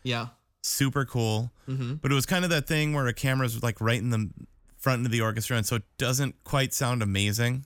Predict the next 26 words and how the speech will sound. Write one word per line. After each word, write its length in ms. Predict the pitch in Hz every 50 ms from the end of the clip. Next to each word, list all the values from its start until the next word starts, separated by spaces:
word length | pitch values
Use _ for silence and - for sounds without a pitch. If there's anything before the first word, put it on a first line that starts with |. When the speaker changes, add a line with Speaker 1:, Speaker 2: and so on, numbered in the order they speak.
| -
Speaker 1:
Yeah, 220 | - 120 120 117 113 113 -
yep. 240 | 127 120 117 117 - - - _ _ _ _ _ _ _ _ _ _ -
Speaker 2:
Um, 280 | 117 113 107 104 101
but, 140 | 101 127 -
you 120 | 143 147 143
know, 140 | 123 110
it's 100 | 110 -
just, 160 | - 135 120 -
it's, 180 | - 123 - -
like, 160 | 127 123 - - - -
behind 280 | - 135 117 131 123 120
the 40 | 117
scenes, 460 | 98 - 107 95 71 58 - - - - -
right? 160 | 104 104 175
Speaker 1:
Mm-hmm. 100 | 226 302 - - - -
Yeah. 120 | 135 139 135
Speaker 2:
So 80 | 127 135
it 80 | 123
didn't 260 | 127 143 135 143 135
sound 420 | - - 143 131 127 131 131 127 - -
incredible 520 | 127 135 117 - 139 127 110 104 101 104
yet. 280 | 101 90 80 80 87 - - - - -
Speaker 1:
D 200 | 147 143 156 185
V 100 | 185 175
D 160 | 190 175 160 147
extra 460 | 156 147 - - - 139 117 123